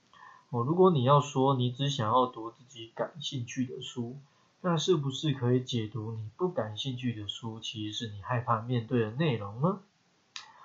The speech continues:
哦，当然这只是一个我个人的想法，我尊重每个人的想法跟价值观，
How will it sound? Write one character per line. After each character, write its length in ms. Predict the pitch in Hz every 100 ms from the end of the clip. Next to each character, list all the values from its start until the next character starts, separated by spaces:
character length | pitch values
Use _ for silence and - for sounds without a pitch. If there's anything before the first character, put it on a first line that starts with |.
| - -
哦， 160 | - 117
当 140 | 143
然 160 | 151 143
这 140 | 165
只 100 | 123
是 140 | 104 135
一 100 | 139
个 140 | 123
我 180 | 104 101
个 280 | - 180 120
人 140 | 107 107
的 100 | 104
想 400 | - 101 127 151
法， 240 | 127 - _ _ _ -
我 160 | 110 104
尊 180 | 135
重 220 | 139 147 117
每 180 | 107
个 140 | 107 107
人 280 | 107 107 104
的 220 | 107 107
想 360 | - 110 127
法 240 | 139 123 127
跟 200 | 117 117
价 160 | 123
值 180 | 107 -
观， 280 | - 110 113